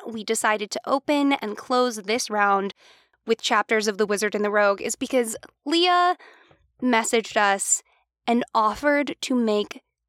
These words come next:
custom handmade resin dice for Thea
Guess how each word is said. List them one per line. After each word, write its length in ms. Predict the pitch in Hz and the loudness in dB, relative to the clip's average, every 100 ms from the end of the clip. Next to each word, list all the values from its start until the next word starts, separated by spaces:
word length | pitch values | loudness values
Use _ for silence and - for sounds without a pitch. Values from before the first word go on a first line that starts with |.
| _ _ _ _ | _ _ _ _
custom 840 | - 254 240 - - 254 269 285 294 _ _ | -4 -2 -2 -2 0 2 2 0 -2 _ _
handmade 1120 | - - 240 214 214 240 240 208 190 175 175 180 - _ _ | -20 -8 0 2 4 2 -2 -4 -2 -2 -4 -8 -16 _ _
resin 680 | 214 190 190 202 208 240 233 | -12 -2 0 2 0 0 0
dice 600 | 190 165 156 170 - - - _ _ _ _ _ _ _ _ _ | 0 -2 -2 -6 -6 -6 -10 _ _ _ _ _ _ _ _ _
for 200 | - 208 | -4 -4
Thea 760 | 190 - 262 247 240 233 247 | -4 -6 -2 2 2 2 -2